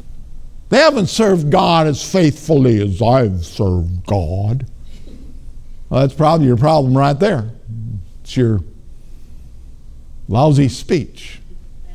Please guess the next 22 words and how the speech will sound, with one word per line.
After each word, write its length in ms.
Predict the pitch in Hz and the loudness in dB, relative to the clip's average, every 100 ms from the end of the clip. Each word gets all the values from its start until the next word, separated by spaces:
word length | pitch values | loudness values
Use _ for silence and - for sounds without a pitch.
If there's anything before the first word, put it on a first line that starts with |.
| - - - - - - - - - - - - - - - - - - - - - - - - - | -14 -16 -16 -16 -14 -14 -14 -14 -14 -14 -16 -16 -18 -16 -16 -14 -16 -16 -16 -18 -16 -16 -16 -14 -6
But 80 | - | 0
see, 160 | 285 | 2
the 120 | 254 208 | 4 2
confidence, 920 | - - 311 311 - 143 139 147 - - - - | 0 0 0 0 2 2 2 -2 -12 -14 -10 2
the 140 | 202 | 4
assurance 560 | 185 - 285 277 185 - | 4 2 2 4 4 2
that 140 | 180 | 2
we 220 | 226 262 | 4 4
have 380 | 226 220 220 - - - - | 4 4 2 -2 -10 -8 2
in 180 | 202 185 | 4 6
God, 320 | 240 226 180 - - | 4 4 2 -2 -6
whether 280 | - 254 311 | 4 4 6
you've 240 | 294 247 170 | 4 4 4
been 160 | 190 | 4
saved 400 | - 240 220 185 | 2 2 2 4
a 60 | 180 | 2
day 580 | 139 127 220 277 311 302 - - - - - - - - - - - | 4 6 6 4 -2 -6 -16 -18 -18 -18 -18 -16 -16 -18 -18 -16 -2
or 160 | - 214 | 4 6
whether 240 | 269 311 | 6 6
you've 240 | 269 202 | 6 4
been 200 | 160 190 | 4 4
saved 360 | 160 240 196 180 | 4 4 4 4